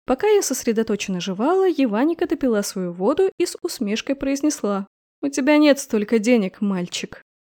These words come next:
«Денег нет. Мальчик!»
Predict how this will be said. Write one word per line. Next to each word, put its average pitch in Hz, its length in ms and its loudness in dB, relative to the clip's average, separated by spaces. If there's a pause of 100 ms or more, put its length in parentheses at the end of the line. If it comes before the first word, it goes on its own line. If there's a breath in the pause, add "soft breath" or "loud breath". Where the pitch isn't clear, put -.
(140)
«Денег 220 720 4
нет. 202 500 -4 (280)
Мальчик!» 233 920 4